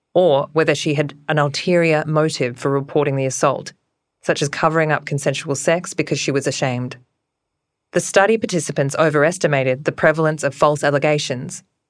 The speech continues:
and allegations were mistrusted if a woman's story was inconsistent and if she hadn't reported immediately to the police. Under the law in New South Wales, consent can no longer be assumed. It must be communicated in some way,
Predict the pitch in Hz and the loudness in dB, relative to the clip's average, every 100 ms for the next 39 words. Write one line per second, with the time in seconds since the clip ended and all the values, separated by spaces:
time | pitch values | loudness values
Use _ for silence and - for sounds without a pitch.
0 | _ 170 156 151 151 160 160 175 156 147 | _ 0 4 4 4 0 0 0 0 0
1 | 165 - 147 - 123 - - - 143 165 | -2 -2 -2 -2 -6 -6 -6 -2 0 0
2 | 185 190 139 131 131 143 - 160 160 170 | -2 -2 0 0 0 -4 -2 -2 0 -2
3 | - 139 156 - - _ _ - 156 - | -2 -4 -4 -6 -10 _ _ 0 0 0
4 | 147 156 151 147 143 147 147 151 143 135 | 0 0 0 -4 -2 0 0 -2 -2 0
5 | 139 139 139 - 143 - 131 117 - - | -2 -2 -4 -4 -6 -2 -4 -4 -8 -14
6 | _ _ _ _ _ _ _ _ _ - | _ _ _ _ _ _ _ _ _ 0
7 | 214 269 262 214 170 156 151 151 151 151 | 4 4 4 4 4 4 2 -2 0 -2
8 | 135 151 143 127 127 - _ - - 175 | 0 0 2 0 -4 -12 _ -8 -4 0
9 | 190 208 208 - 190 175 170 175 165 165 | 2 2 -2 -6 -2 4 4 4 2 2
10 | 147 143 - 147 131 127 - _ _ - | 0 0 0 0 0 -4 -12 _ _ -2
11 | 160 170 180 - 208 190 185 190 165 139 | 0 2 0 -2 -2 0 0 0 0 -2
12 | 127 127 123 127 123 120 - | -2 -4 -4 -2 -2 -4 -8